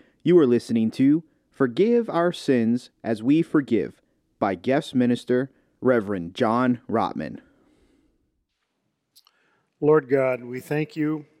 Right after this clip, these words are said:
Speaker 2: for your word and for your teaching us and for your showing us things.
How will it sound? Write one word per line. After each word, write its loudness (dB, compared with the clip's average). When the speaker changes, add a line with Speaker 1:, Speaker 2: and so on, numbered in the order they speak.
Speaker 2:
for 4
your 4
word 2
and -4
for 4
your 2
teaching 0
us 0
and -4
for -2
your 0
showing 2
us -2
things. -8